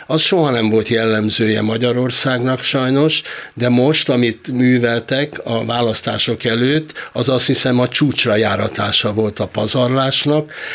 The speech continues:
és nekem hiába lehetett látni háborún túl is, hogy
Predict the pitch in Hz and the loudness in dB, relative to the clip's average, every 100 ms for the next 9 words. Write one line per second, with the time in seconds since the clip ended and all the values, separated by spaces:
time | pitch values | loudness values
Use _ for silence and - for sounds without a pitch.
0 | - - - 139 143 139 165 180 120 107 | -6 -2 0 0 0 0 2 2 2 0
1 | 113 104 - - 147 190 151 131 117 104 | -2 -4 -8 -2 2 2 2 0 -2 -2
2 | 113 98 101 101 95 - - - - _ | -2 -2 -6 -8 -10 -10 -18 -20 -20 _
3 | _ _ _ - 143 147 143 131 139 131 | _ _ _ -6 -2 0 0 2 2 2
4 | 127 170 160 104 110 135 - - 127 123 | 0 4 4 4 4 2 0 -2 0 0
5 | 113 | -2